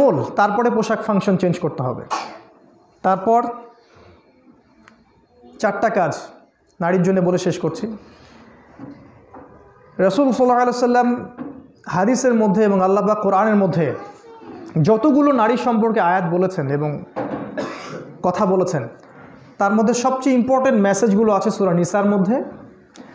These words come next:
সূরা আহজাবের মধ্যে এবং সূরা নূরের মধ্যে। এগুলো যদি আপনারা পড়েন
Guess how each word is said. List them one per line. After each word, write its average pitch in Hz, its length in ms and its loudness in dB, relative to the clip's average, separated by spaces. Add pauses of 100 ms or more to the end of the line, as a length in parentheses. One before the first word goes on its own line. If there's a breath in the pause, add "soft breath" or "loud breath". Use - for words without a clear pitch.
(180 loud breath)
সূরা 190 260 4
আহজাবের 208 560 2
মধ্যে 220 240 2 (540 loud breath)
এবং 185 120 2 (120)
সূরা 214 200 2
নূরের 202 420 4
মধ্যে। 127 200 -6 (840 loud breath)
এগুলো 269 260 4
যদি 254 180 4
আপনারা 214 200 2 (120)
পড়েন 175 220 2